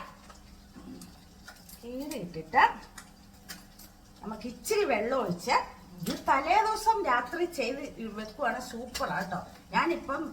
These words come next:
എനിക്ക് സമയമൊന്നും കിട്ടിയില്ല തലേ ദിവസം എടുക്കാൻ. ഇതിപ്പോ ആറിയാ മതി കേട്ടോ, നന്നായിട്ട് വെള്ളം ആറിയിട്ട് വേണം തലേ തേക്കാൻ. അപ്പൊ നമുക്ക് ഇതിന്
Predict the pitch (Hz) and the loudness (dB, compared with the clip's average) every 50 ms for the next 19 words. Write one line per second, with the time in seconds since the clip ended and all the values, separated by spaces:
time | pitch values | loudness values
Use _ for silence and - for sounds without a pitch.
0 | 143 - 214 208 - 262 180 - - 214 180 180 214 254 247 233 214 208 190 185 | -8 -10 -10 -10 -10 -12 -12 -4 -2 -2 0 0 -2 -4 -6 -6 -6 -6 -6 -6
1 | 175 - 226 180 165 165 170 - 165 160 160 165 175 180 190 180 - - 175 - | -6 -6 -6 -6 -6 -6 -6 -6 -6 -6 -6 -6 -4 -4 -6 -6 -6 -8 -8 -10
2 | - - - 143 - 175 180 - - - - - - - - - - 320 - - | -10 -10 -12 -10 -8 -8 -8 -10 -12 -14 -16 -16 -16 -14 -10 -10 -8 -8 -8 -4
3 | - - 285 320 370 403 453 466 480 466 - 214 175 170 220 233 - 180 170 180 | 0 4 4 6 6 4 4 2 2 0 0 -2 -2 -4 -6 -4 -4 -4 -2 -2
4 | 180 185 208 226 226 220 - - - - 175 180 190 196 226 285 277 262 - 285 | -2 0 0 0 -2 -2 -2 -4 -6 -6 -6 -6 -4 0 2 4 4 6 4 4
5 | 226 262 302 311 - 359 311 214 170 - - - - 226 202 185 180 175 - - | 2 0 -4 -4 -4 -4 -2 -2 -2 -2 -2 -4 -4 -4 -4 -4 -4 -6 -6 -8
6 | - - - - - - - - - - - - - - - - 381 349 339 339 | -8 -8 -10 -12 -14 -16 -20 -20 -20 -20 -20 -10 -6 -4 -4 -2 0 0 0 0
7 | - 180 180 - - - - - - - 233 233 208 220 208 - | 0 -2 -4 -4 -6 -6 -6 -8 -12 -10 -8 -6 -6 -4 -4 -4